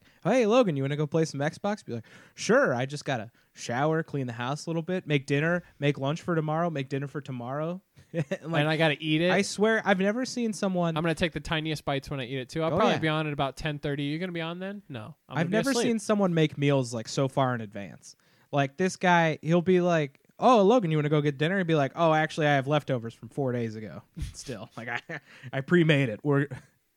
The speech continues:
Speaker 1: we're good on dinner. I'll hang out afterwards,
Speaker 2: I
Speaker 1: though."
Speaker 2: gotta be honest. Leftovers are so hard to eat.
Speaker 1: <laughs> I mean, yeah, that's very true.
Speaker 2: It's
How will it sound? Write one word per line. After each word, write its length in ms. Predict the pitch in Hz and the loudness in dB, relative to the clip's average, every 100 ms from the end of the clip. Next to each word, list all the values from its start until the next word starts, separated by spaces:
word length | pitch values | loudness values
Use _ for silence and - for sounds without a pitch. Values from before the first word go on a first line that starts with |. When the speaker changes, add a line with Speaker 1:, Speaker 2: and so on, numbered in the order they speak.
| - | -2
Speaker 1:
we're 120 | 165 | 0
good 180 | 156 156 | 4 4
on 220 | 139 131 | 4 -2
dinner. 220 | 135 127 113 | -4 -4 -4
I'll 280 | 127 139 - | -4 -4 -6
hang 140 | 160 | -6
out 160 | 151 143 | -4 0
afterwards, 500 | 165 220 120 117 113 | 0 -2 -6 -12 -8
Speaker 2:
I 120 | 151 | -6
Speaker 1:
though." 40 | 156 | -6
Speaker 2:
gotta 180 | 131 113 | -6 -10
be 140 | 110 | -14
honest. 440 | 104 104 101 - 131 | -18 -20 -20 -20 -18
Leftovers 800 | 123 135 - 160 151 165 156 - | -14 -14 -10 -10 -8 -12 -12 -16
are 140 | 123 | -16
so 300 | - - 110 | -16 -14 -14
hard 320 | 120 117 110 | -14 -16 -16
to 120 | 107 - | -18 -20
eat. 300 | 110 110 - _ _ _ - - - _ - _ _ _ 440 _ _ | -20 -20 -20 _ _ _ -20 -20 -20 _ -20 _ _ _ -8 _ _
Speaker 1:
<laughs> 320 | 247 254 220 - 294 330 277 277 - _ - 202 190 | -4 -2 -4 -4 -6 -4 -6 -10 -20 _ -16 -10 2
I 120 | 214 | 2
mean, 200 | 220 202 | 2 -2
yeah, 200 | 175 156 | 0 0
that's 180 | 139 139 | -2 -2
very 280 | 147 139 117 | 2 2 2
true. 280 | - 113 - | -4 -8 -10
Speaker 2:
It's 360 | 127 - - | -16 -18 -20